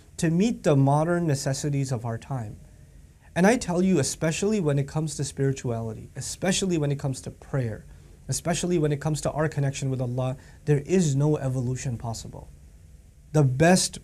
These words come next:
possible way to connect to Allah has already been given. Now, as far as the application of laws are concerned, the application of Islamic laws, and understanding in a modern context what is and isn't permissible because circumstances have changed.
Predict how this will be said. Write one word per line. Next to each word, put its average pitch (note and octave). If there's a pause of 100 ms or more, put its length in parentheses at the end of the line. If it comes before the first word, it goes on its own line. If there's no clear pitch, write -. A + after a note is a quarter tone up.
(220)
possible F3
way D3
to C#3+
connect C#3+
to C#3
Allah C3+ (240)
has D3
already B2+
been A#2
given. A2 (260)
Now, E3
as D#3
far E3+
as F3
the F3+
application D#3
of C3
laws E3
are C3+
concerned, A#2 (420)
the D#3
application D#3
of D3
Islamic C#3+
laws, B2+ (420)
and E3+
understanding F3
in E3
a D3
modern D#3+
context D3
what D3+
is E3+
and C#3+
isn't D3
permissible C#3+ (180)
because D#3+
circumstances C#3
have B2
changed. D#3+